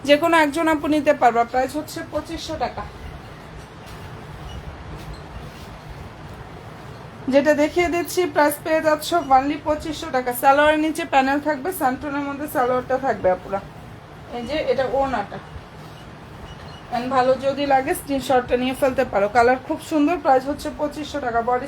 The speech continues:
সাইজ হচ্ছে থার্টি এইট সাইজটা পাবা আপুরা এটা। তো বাকি সা-,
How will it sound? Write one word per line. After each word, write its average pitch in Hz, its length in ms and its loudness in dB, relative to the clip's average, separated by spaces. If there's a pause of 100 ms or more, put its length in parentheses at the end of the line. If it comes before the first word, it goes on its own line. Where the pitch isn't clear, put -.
সাইজ 294 200 0
হচ্ছে 302 260 -4
থার্টি 262 320 0
এইট 254 280 2
সাইজটা 254 380 2
পাবা 196 260 0
আপুরা 190 260 -4
এটা। 190 160 -6 (1200)
তো 254 80 2
বাকি 247 300 4
সা-, 294 200 0